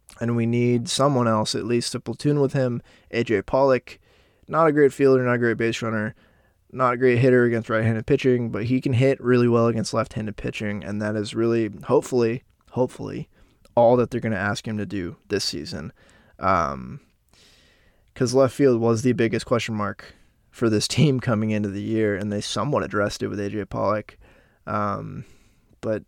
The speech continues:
somewhat not. I mean, I'll get into the lineup and, and the depth, uh, here soon, but to touch, I talked about this in off-season podcast, but it was disappointing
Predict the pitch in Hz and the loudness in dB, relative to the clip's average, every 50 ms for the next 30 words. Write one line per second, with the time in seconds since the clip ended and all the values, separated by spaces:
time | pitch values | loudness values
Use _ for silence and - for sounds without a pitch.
0 | _ _ - - - 120 120 139 156 156 - - 120 120 135 156 175 - - 120 | _ _ -14 -14 -12 -12 -12 -12 -12 -12 -12 -10 -8 -6 -6 -6 -6 -6 -6 -6
1 | 123 120 117 113 120 120 147 147 147 147 147 143 123 - 135 123 120 113 110 101 | -4 -2 -2 -4 -2 0 0 2 2 2 0 0 0 0 2 2 2 2 0 -4
2 | - 120 123 113 107 110 117 117 123 127 127 120 113 - - 113 107 107 107 - | -8 -8 -8 -8 -6 -4 -4 -2 -2 0 0 0 -2 -2 -6 -8 -8 -8 -10 -12
3 | - - - - _ _ - 120 110 107 104 - - _ - 110 107 104 - - | -16 -20 -20 -20 _ _ -12 -10 -8 -8 -8 -10 -8 _ 0 0 0 0 -2 -10
4 | - - - - _ _ _ _ _ _ _ _ - 117 107 101 104 101 101 55 | -20 -20 -20 -20 _ _ _ _ _ _ _ _ -8 -6 -6 -4 -4 -4 -6 -6
5 | - - - - 127 120 113 107 98 - - - 120 120 127 131 127 120 - - | -10 -12 -6 -2 2 2 2 2 0 -2 -6 -4 -2 0 2 2 0 0 0 -2
6 | 107 104 101 - - _ _ - - - _ _ _ _ _ _ - 113 - - | -2 -2 -2 -4 -8 _ _ -20 -20 -20 _ _ _ _ _ _ -12 -12 -12 -8
7 | - - 147 165 - - - - - 95 117 127 - - 151 160 - - 160 147 | -4 -2 -2 -2 -4 -6 -10 -6 0 0 0 0 2 0 0 0 0 0 0 2
8 | 143 135 - 135 123 117 - - 120 110 104 - 95 107 104 - - 110 110 107 | 2 2 2 0 0 0 0 -2 -4 -6 -4 -2 -2 -2 -2 -4 -6 -8 -8 -8
9 | 98 113 - 107 104 101 101 - - 113 107 107 - - - - 104 104 - - | -10 -10 -6 -6 -6 -6 -6 -8 -8 -8 -8 -8 -8 -10 -8 -4 -4 -4 -4 -6
10 | - _ _ _ _ _ _ _ _ _ _ _ _ _ 127 123 120 113 - 175 | -10 _ _ _ _ _ _ _ _ _ _ _ _ _ 0 0 0 2 2 2
11 | 185 - - 151 - 147 135 127 120 117 117 | 2 2 0 -2 -2 0 0 0 0 -2 -4